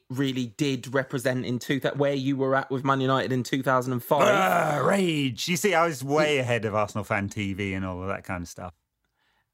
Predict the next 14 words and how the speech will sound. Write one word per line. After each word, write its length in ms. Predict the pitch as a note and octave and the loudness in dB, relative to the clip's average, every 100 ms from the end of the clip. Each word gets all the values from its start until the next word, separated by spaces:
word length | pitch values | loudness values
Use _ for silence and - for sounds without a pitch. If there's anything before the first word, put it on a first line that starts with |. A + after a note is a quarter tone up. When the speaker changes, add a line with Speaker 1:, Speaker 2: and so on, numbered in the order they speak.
| _ | _
Speaker 1:
Exactly. 480 | E3+ B3 C4+ B3 D3+ | -4 -2 -2 -2 -2
And 200 | - F#3 | 0 0
that's 160 | B3+ - | -2 -2
kind 240 | A#3+ A3 | -2 -2
of 80 | F3+ | -2
the 140 | G3 | 0
other 200 | F#3+ F#3 | 0 -2
reason 380 | F3 F3+ E3+ E3+ | -2 -2 -2 -2
why 140 | E3 D#3+ | -2 -2
we've 160 | D#3+ | -4
changed 280 | - E3+ D#3 | -4 -4 -4
the 60 | E3 | -4
name, 320 | F#3 F#3+ C3+ | -4 -4 -4
because, 540 | C#3 - E3+ D3+ - | -4 0 0 0 -8